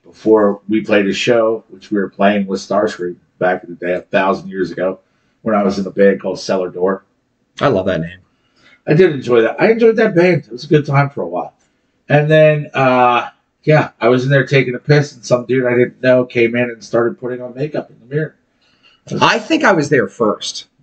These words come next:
Speaker 1: No.
Speaker 2: I
Speaker 1: I
Speaker 2: think I was makeuping and you came in to
Speaker 1: No, I
Speaker 2: piss.
Speaker 1: was mid-piss.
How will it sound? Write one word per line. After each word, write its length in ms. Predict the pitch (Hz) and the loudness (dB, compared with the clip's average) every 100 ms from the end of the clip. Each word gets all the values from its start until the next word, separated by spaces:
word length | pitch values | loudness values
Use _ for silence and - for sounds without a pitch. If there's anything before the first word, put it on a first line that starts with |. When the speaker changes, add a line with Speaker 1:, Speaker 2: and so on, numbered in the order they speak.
| _ | _
Speaker 1:
No. 440 | 120 123 107 90 - | -2 2 2 -2 -2
Speaker 2:
I 120 | 143 | -2
Speaker 1:
I 60 | - | 0
Speaker 2:
think 120 | 208 | 0
I 60 | 202 | 2
was 140 | 160 | 2
makeuping 500 | 156 165 160 147 131 | 0 0 0 0 0
and 80 | 120 | 2
you 80 | 120 | 0
came 240 | 135 110 | 0 -2
in 100 | 117 | -2
to 40 | 123 | 2
Speaker 1:
No, 140 | 131 | 4
I 60 | 123 | 4
Speaker 2:
piss. 80 | |
Speaker 1:
was 200 | 135 - | 2 -2
mid-piss. 640 | 127 123 - 113 - - | -2 -2 -2 -6 -8 -20